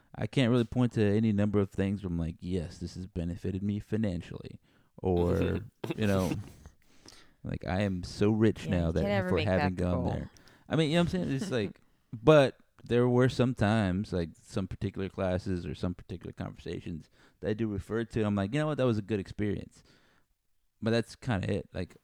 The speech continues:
Speaker 1: was it worth the time? And I don't know. It's, it's not really how you measure it, I don't think. You know? So
Speaker 3: Mm, yeah.
Speaker 1: it's the same way that I'm,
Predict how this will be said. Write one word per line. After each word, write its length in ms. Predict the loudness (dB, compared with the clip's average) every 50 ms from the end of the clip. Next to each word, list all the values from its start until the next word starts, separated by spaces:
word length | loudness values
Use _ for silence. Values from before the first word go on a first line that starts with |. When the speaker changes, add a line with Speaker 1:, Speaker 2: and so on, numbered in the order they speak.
| -20 -10
Speaker 1:
was 260 | -2 2 4 4 4
it 120 | 4 2 2
worth 340 | 2 2 0 0 0 -4 -8
the 140 | -4 -4 -2
time? 300 | 0 0 0 0 0 0 -2
And 120 | -2 0 -2
I 60 | -2
don't 100 | -2 -2
know. 220 | -4 -6 -6 -8 -10 -12 -12
It's, 220 | -10 -12 -10 -8
it's 240 | -6 -6 -6 -4 0
not 220 | 0 0 2 2 2
really 300 | 2 2 4 4 2 2
how 140 | 0 0 0
you 160 | 0 0 0
measure 320 | 2 2 2 2 2 0
it, 120 | -2 0 0
I 60 | -2
don't 220 | -2 -4 -6 -8
think. 320 | -8 -8 -8 -8 -10 _ -20 _ _ _ _ _ _ _ _ _ -2
You 80 | -2
know? 160 | 0 0 -2 -4 -6 _ _ _ _ _ _ _ _ _ -6
So 220 | -4 -2 -2 -2
Speaker 3:
Mm, 220 | -4 -6 -8 -12 -14 _ _ _ _ _ -20
yeah. 260 | -16 -14 -12 -12 -14 -14 -4 2
Speaker 1:
it's 280 | 4 4 4 2 0
the 80 | -2 -2
same 220 | 0 2 2 4
way 160 | 4 4 2
that 260 | 4 2 2 0 -2 _ _ _ _ _ _ _ _ _ _ _ _ -4
I'm, 460 | -2 0 2 2 2 2 2 0